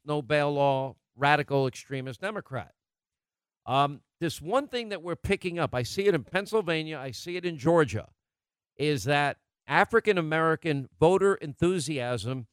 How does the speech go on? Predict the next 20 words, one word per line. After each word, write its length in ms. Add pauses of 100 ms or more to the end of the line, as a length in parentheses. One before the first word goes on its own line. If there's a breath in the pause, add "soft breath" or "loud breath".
(360)
has 280
Democrats 640
hitting 240
the 80
panic 460
button. 340 (680)
Now, 360 (280)
I, 160
I, 120 (360)
put 160
aside 560
the 80
demographics 840
here. 260 (640)
Whatever 580 (140)
your 100
background 500
happens 440
to 80
be, 300